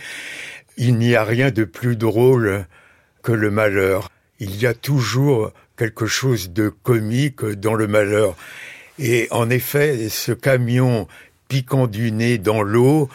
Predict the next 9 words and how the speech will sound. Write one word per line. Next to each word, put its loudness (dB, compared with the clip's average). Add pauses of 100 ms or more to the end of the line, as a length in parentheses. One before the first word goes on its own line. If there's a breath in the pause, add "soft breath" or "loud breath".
(200 loud breath)
avec -2
les 0
phares 0
toujours 0
éclairés, 0 (540 loud breath)
disons 0
que 0
c'est -2
l'anomalie 2